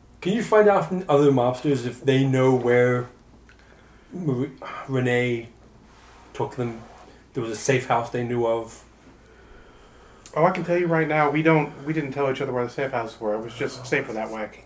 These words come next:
Speaker 1: God.
Speaker 2: You know how cells work. It's
Speaker 1: I know exactly how cells work. I was just hoping this case it might have been different.
Speaker 2: That was Marie's idea. It was, it was, it was Renee's idea, not mine.
Speaker 1: I just nuke the police station.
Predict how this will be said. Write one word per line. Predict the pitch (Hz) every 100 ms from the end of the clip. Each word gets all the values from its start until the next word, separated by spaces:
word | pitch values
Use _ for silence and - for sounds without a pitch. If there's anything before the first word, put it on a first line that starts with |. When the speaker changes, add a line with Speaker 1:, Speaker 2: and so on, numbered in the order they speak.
| -
Speaker 1:
God. | - - - - - - - - - - - 165 - 160
Speaker 2:
You |
know | 233 254
how | 226 233
cells | 226 208 208 185
work. | 143 175 -
It's | -
Speaker 1:
I | - 202
know | 233 220
exactly | 208 196 190
how | 160 160
cells | 196 175 131
work. | 160 170 170
I | 196
was | 185 165
just | 156
hoping | - 190 196 190 180
this | 156
case | - 202 165 196
it | 185
might | 175
have | 165
been | 170 160
different. | 151 143 127 - -
Speaker 2:
That | 165
was | 185
Marie's | 185 185 175
idea. | 175 165 170 170
It | 180
was, | 190
it | 165
was, | 185
it | 160
was | 170
Renee's | 170 175 175
idea, | 170 160 165
not | 160 160
mine. | 151 151 156 156 - - - - - - - - - - - - - - - - - - - 180
Speaker 1:
I |
just | 190 - 131 117
nuke | 110
the | -
police | - 110 -
station. | - - -